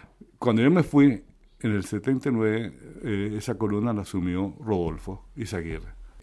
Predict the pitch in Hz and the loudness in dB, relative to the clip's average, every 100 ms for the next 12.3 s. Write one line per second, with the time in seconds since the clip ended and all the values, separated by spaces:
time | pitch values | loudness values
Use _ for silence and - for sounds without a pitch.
0 | _ 143 131 - 151 135 113 - 104 101 | _ 2 4 4 0 0 -4 -4 -2 -2
1 | 101 82 - - 104 - 90 85 85 90 | -4 -8 -10 -12 -12 -8 -8 -8 -10 -10
2 | 85 90 90 85 87 82 80 85 - - | -10 -8 -10 -10 -10 -10 -10 -12 -14 -20
3 | _ _ _ - 104 98 101 98 82 92 | _ _ _ -2 -2 0 -2 -2 -4 -10
4 | 123 110 95 92 101 95 131 113 117 117 | -8 -4 -2 0 -2 -2 -6 -4 -4 -2
5 | 117 98 110 95 98 95 104 85 90 - | -2 -2 -4 -6 -8 -6 -6 -6 -8 -10
6 | 85 87 82 87 117 113 123 - - - | -8 -8 -6 -2 -2 -2 -10 -20 -10 0
7 | 131 147 139 139 135 131 127 135 131 107 | 2 6 4 4 2 4 4 4 2 2
8 | 110 98 95 92 90 _ - _ 98 95 | 0 0 0 -4 -12 _ -20 _ -6 2
9 | 110 110 117 107 110 113 98 90 92 101 | 2 4 2 0 0 -2 -4 -4 -4 -2
10 | 175 151 107 113 101 87 104 98 95 90 | 0 0 0 0 -2 -2 -2 -2 0 -2
11 | 90 107 135 151 165 123 90 87 98 82 | -2 0 0 0 -2 -2 -2 -2 -2 -4
12 | 80 85 | -6 -8